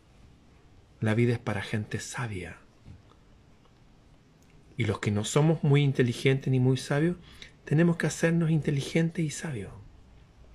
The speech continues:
Conoce al único ser que sujeta al cielo,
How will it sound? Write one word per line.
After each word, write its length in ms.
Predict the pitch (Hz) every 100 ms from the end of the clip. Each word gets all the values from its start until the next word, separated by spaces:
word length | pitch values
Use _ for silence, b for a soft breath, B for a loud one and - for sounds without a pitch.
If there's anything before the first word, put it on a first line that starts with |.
| - - - - - - - - - - - - - - - - - - b b b - - - - - - - - - - - - -
Conoce 420 | 156 175 190 190
al 120 | 170
único 320 | 175 170 165
ser 580 | 147 - 151 113 95 110 - - - _ - - -
que 120 | 127
sujeta 480 | - 123 - 139 135
al 120 | 117
cielo, 560 | - 127 135 117 95